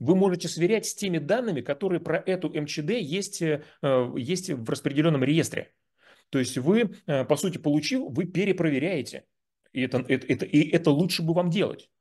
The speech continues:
Да, лучше бы вам это делать, перепроверять, потому что, как я сказал раньше, спецоператор, он не несёт ответственности, он просто вам передал, а дальше уже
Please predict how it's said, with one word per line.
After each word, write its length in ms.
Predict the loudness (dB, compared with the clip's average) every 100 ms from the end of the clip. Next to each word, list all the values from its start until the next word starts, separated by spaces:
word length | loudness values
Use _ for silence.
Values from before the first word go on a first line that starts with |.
| _
Да, 220 | -12 -12 -10
лучше 260 | -8 -6 -4
бы 80 | -2
вам 100 | -2
это 120 | -2
делать, 320 | -2 -4 -4
перепроверять, 560 | -4 -4 -2 0 -2 -4
потому 260 | -2 0 -2
что, 120 | -2
как 140 | -4
я 60 | -2
сказал 240 | 4 4
раньше, 320 | 6 4 -2 -4 -12
спецоператор, 720 | -8 -2 0 2 4 4 4 4
он 160 | 4
не 120 | 4 2
несёт 320 | 0 0 -2
ответственности, 580 | -2 -4 -6 -12 -8 -2
он 160 | -2
просто 300 | 0 0 -2 -6 -4
вам 220 | -2 2
передал, 600 | 2 2 6 6 6 0 _ _ _ _
а 80 | -2
дальше 300 | 2 2 0
уже 420 | 0 0 2 2